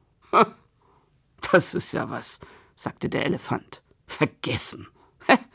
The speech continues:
Ich weiß gar nicht, wie das geht. Ich, der Elefant, ich hab ja noch nie was vergessen. Ich geh da jetzt hin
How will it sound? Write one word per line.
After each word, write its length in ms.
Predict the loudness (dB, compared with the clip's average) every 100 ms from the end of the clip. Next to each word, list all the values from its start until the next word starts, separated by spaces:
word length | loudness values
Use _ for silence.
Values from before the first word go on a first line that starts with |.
| -20 -20 _
Ich 120 | -10
weiß 140 | -6 -2
gar 100 | -2
nicht, 160 | -2
wie 60 | -4
das 220 | -4 4
geht. 360 | 8 8 6 -18 -20 _ 4
Ich, 420 | 6 6 0 -8 _ -10
der 120 | -6
Elefant, 580 | -6 -8 -6 -8 -8 -20 -20 -20 -12
ich 80 | -10
hab 120 | -8
ja 80 | -10
noch 180 | -10 -4
nie 300 | 4 4 4
was 180 | -4
vergessen. 460 | -8 -8 -8 -6 -4
Ich 140 | -2 4
geh 100 | 4
da 80 | 2
jetzt 300 | -4 -2 8
hin 300 | 10 10